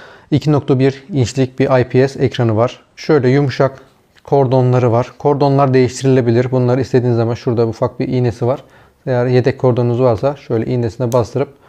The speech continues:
bu kordonu yerinden çıkartabilirsiniz. Gayet pratik bir şekilde kordon çıkartılması var. Şöyle üstünde iki tane düğmesi var. Bu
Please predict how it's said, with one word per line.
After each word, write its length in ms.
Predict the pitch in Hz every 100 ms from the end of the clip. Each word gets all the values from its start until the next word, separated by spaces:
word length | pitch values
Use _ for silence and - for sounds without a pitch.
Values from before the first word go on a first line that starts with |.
| - -
bu 40 | 139
kordonu 400 | 147 131 120 131
yerinden 400 | 131 117 123 131
çıkartabilirsiniz. 920 | - 131 120 123 117 104 123 156 - _ _ _ _ _ _ _ _
Gayet 300 | - 123 123
pratik 300 | 127 123 127
bir 60 | -
şekilde 320 | 120 123 143
kordon 360 | 131 123 120 139
çıkartılması 640 | - 120 117 120 107 120
var. 240 | 117 - _ _ _ _ _ _ _ _ _ - _ _ _ _ _ _ _ _ _ _ _
Şöyle 360 | - 156 131 160 -
üstünde 480 | 175 - 160 151 160
iki 180 | 143 160
tane 300 | 143 127 123
düğmesi 380 | 165 165 165
var. 280 | 156 156 - - _ _ _ _ 147
Bu 320 | 143 147